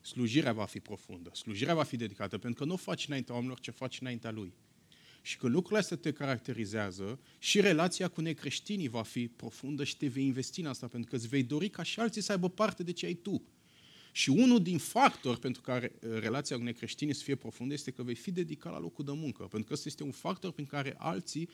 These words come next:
se pot ivi discuții despre el. De aceea vă invit să vă ridicați în picioare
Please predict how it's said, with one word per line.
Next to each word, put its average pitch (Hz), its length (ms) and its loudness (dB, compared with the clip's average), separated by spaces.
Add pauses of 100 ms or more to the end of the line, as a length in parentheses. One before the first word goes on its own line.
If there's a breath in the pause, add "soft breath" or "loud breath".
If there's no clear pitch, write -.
(140 loud breath)
se - 200 -2
pot 180 320 0 (800 loud breath)
ivi 160 320 4 (460)
discuții 120 760 -2 (100)
despre 123 340 -4
el. 98 240 2 (640 loud breath)
De 127 60 -6
aceea 202 260 2
vă 170 160 2
invit 135 340 4
să 123 680 -4 (180)
vă 127 100 -4
ridicați 127 400 -6
în 127 60 -4
picioare 90 520 -8